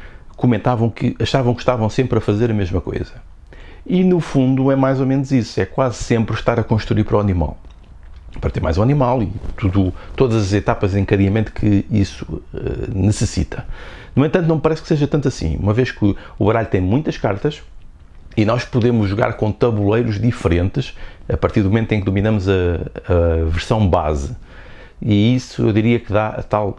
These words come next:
eh, variedade, até porque, por exemplo, nas cartas, quando as evoluímos, nós não conseguimos evoluir todas. Nós dificilmente vamos conseguir fazer tudo e existe uma quantidade de cartas enorme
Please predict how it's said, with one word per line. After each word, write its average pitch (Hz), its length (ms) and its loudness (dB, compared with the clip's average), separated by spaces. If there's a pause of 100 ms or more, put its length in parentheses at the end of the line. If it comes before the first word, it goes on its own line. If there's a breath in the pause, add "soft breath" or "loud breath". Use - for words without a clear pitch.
(160)
eh, - 200 -2
variedade, 95 600 2
até 135 180 0
porque, - 220 -2
por 131 100 0
exemplo, 87 300 0
nas 110 120 0
cartas, - 500 -4
quando 98 220 0
as 90 80 2
evoluímos, 98 420 2
nós 110 220 2
não 113 160 4
conseguimos 110 460 0
evoluir 117 380 2
todas. 87 400 0 (420 loud breath)
Nós 107 280 0
dificilmente 120 600 2
vamos 120 180 0
conseguir - 320 -2
fazer 98 260 0
tudo 90 340 -2 (460 loud breath)
e 95 340 2 (100)
existe 117 320 2
uma 123 100 2
quantidade 123 440 -2
de - 60 -14
cartas 92 420 0
enorme 113 420 2